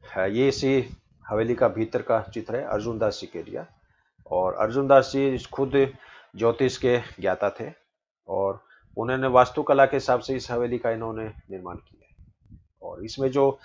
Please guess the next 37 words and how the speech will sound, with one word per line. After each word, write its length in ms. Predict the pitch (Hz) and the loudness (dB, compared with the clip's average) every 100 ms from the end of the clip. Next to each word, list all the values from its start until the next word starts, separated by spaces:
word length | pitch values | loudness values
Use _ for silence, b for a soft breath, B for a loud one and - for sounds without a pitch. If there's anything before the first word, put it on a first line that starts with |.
| B B B 110 | B B B -4
भित्ति 260 | 120 151 | -2 -2
चित्र 320 | 143 165 170 | 0 -2 4
हैं, 100 | 165 | 4
वो 300 | 165 165 165 | 6 6 6
और 100 | 160 | 6
हवेलियों 360 | 160 151 151 151 | 6 4 4 2
से 160 | - 110 | -2 -4
भटके 340 | 92 - 90 | -6 -10 -16
हैं, 220 | 80 80 _ _ _ _ _ _ _ - - _ - | -16 -20 _ _ _ _ _ _ _ -20 -20 _ -12
क्योंकि 440 | 113 120 120 113 b b b b | -6 -2 -2 -4 b b b b
अर्जुन 240 | 107 117 127 | -2 -2 6
दास 240 | 131 127 | 6 6
जी 120 | 131 | 0
खुद 280 | 123 135 127 | 2 -2 2
धार्मिक 580 | 131 113 113 120 131 - | 0 2 0 0 -4 -2
प्रवृत्ति 400 | 117 117 117 113 | -2 -2 -4 -8
के 100 | 113 | -8
थे, 280 | 113 110 107 | -6 -4 -4
महाभारत 540 | 98 104 113 117 113 | -2 2 4 4 2
का 320 | - 110 107 - _ _ _ - | -2 -2 -2 -12 _ _ _ -4
ज्ञाता 280 | 101 104 107 | -2 0 -2
थे, 260 | 110 107 | -2 -2
रामायण 320 | 104 107 131 | 0 0 -2
के 160 | 127 110 | -2 -6
ज्ञाता 300 | 101 98 98 | -4 -2 -4
थे। 200 | - 92 87 _ _ - _ _ _ | -6 -14 -16 _ _ -20 _ _ _
तो 100 | 92 | -10
महाभारत, 640 | 92 90 113 135 135 135 - - | -6 2 4 8 8 8 -4 0
रामायण 280 | 107 127 131 | 2 2 -2
से 180 | - 131 | -4 -6
संबंधित 520 | 120 120 120 123 - - | -6 -8 -6 -8 -8 -10
भित्ति 240 | 113 120 | -8 -8
चित्र 440 | 110 113 - 110 107 _ _ _ - | -8 -10 -8 -10 -12 _ _ _ -14
इस 180 | 104 | -8
हवेलियों 340 | 110 101 101 101 | -4 -2 -4 -6
में 100 | 98 | -6
आपको 340 | 87 - 87 | -6 -8 -12